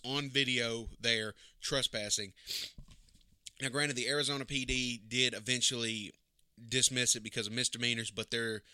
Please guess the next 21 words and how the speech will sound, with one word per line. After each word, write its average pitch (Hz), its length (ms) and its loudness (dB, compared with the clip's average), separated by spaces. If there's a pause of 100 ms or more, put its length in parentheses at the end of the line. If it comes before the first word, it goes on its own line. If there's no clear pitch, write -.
(320)
they 113 120 2
dismissed 131 460 6
it 123 40 -4
and 120 100 -8
they 120 60 2
said 120 360 4
they 117 120 2
can 110 160 -4
bring 123 340 -2
charges 117 440 0
up 110 120 -2
later 117 400 0
as 107 200 -2
there's 110 180 -4
a 104 40 -6
federal 120 340 -2
investigation. 107 720 -2
His 104 180 -6
house 127 260 0
was 120 140 -6
raided 117 420 0